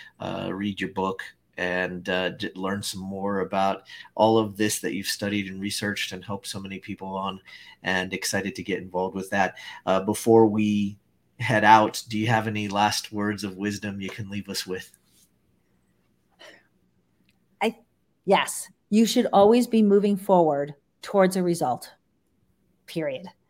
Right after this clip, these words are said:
Speaker 2: Because if you're not moving forward, you're definitely moving backwards.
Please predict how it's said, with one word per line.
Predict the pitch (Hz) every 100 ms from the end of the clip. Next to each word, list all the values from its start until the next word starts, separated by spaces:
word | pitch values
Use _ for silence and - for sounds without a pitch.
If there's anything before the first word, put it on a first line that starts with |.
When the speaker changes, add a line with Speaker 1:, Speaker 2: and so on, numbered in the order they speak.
| _ _ -
Speaker 2:
Because | 190 196
if | 185
you're | 185
not | 196 220
moving | 220 226 226
forward, | 185 170 165 160 160 _ _
you're | 180 180 170 _ -
definitely | 208 - 208 196
moving | 190 180 180
backwards. | 175 151 - 143 185